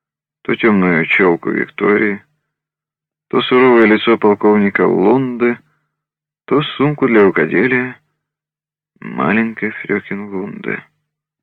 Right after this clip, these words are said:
Сумка для рукоделия. Пойми я тогда ее роль, как я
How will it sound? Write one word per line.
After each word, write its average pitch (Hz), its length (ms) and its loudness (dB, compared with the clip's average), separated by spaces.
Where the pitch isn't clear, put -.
Сумка - 580 -6
для - 180 -4
рукоделия. - 840 -8
Пойми 98 480 0
я 101 160 2
тогда 104 300 0
ее 95 420 2
роль, 123 380 0
как - 180 -12
я 98 380 0